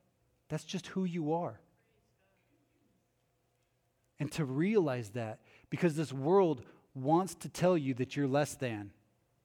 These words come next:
This world wants to diminish your worth. And it wants to distract you from the truth of who you are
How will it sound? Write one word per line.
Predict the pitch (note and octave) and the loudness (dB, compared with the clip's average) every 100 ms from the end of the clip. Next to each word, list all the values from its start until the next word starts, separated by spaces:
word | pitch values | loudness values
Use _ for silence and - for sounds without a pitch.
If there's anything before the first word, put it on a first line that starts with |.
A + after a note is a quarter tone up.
| _ _ _ - | _ _ _ -4
This | D3+ D3+ | -4 0
world | D3 F#3+ | 4 4
wants | D#3+ E3 E3 | 6 2 2
to | - | -6
diminish | C3+ C#3 D3 D#3+ - | 0 2 4 2 0
your | C#3 | -4
worth. | A2+ A#2+ G#2+ - - _ _ _ _ _ _ _ _ _ _ _ _ _ _ _ _ _ _ _ | -4 -6 -8 -12 -20 _ _ _ _ _ _ _ _ _ _ _ _ _ _ _ _ _ _ _
And | D3 | 2
it | D3+ | 4
wants | D#3+ E3 | 4 2
to | - | -2
distract | C3 - - E3 E3+ - | -8 -6 4 4 4 2
you | C3+ A#2 - - _ | -4 -4 -8 -20 _
from | C#3+ C#3+ | -2 0
the | |
truth | C3+ - E3+ D#3+ | 0 0 -2 -2
of | C#3+ | -2
who | D#3 | 0
you | D3+ D3 C3+ | 2 4 4
are | B2+ G#2+ F#2+ | 2 0 -6